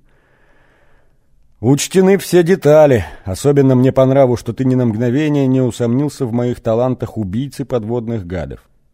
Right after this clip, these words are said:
"Мы бы могли поменяться", серьёзно сказал Исмар, "но только это против правил. Вы же старше пятнадцати". Эх, Исмар, Исмар,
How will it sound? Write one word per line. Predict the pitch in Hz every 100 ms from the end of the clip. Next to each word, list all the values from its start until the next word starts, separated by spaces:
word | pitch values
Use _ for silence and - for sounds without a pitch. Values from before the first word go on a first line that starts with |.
| _ _ _ _
"Мы | 82 104 107
бы | 107
могли | 107 107 101
поменяться", | 101 98 95 139 - 139 - _
серьёзно | - 110 117 117 101
сказал | - 107 95 101
Исмар, | 92 98 101 87 _ _
"но | 98
только | 101 123 135
это | 135
против | 131 139 135 131
правил. | 135 143 95 67 - _ _
Вы | 76 95
же | 92
старше | 101 139 143 -
пятнадцати". | - 87 82 71 - _ - _ _ _ _ _ _ _ _ _ -
Эх, | 175 156
Исмар, | 120 110 143 131
Исмар, | - 98 120 117